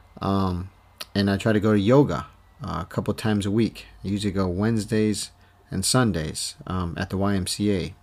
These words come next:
That's not too far from my house. Um, I know some of you, maybe yoga, not really your thing. You don't really think about doing that.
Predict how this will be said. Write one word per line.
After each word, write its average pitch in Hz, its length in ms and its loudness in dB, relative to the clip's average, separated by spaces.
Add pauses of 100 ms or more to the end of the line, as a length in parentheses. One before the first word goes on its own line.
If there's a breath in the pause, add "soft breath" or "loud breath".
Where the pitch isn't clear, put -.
(120)
That's - 220 -10
not 90 200 -4
too 98 120 -6
far 87 220 -2
from 90 180 -6
my 85 140 -4
house. 87 400 -6 (960 loud breath)
Um, 104 360 0 (100)
I 117 80 0
know 139 100 6
some 147 160 4
of 135 100 4
you, 123 280 4 (360)
maybe 104 300 2
yoga, 104 500 6 (480)
not 104 240 2
really 107 200 4
your 104 140 4
thing. 117 340 0
You 98 60 -6
don't 101 180 0
really 101 160 0
think 104 240 -2
about 95 260 2
doing 113 260 2
that. 95 240 0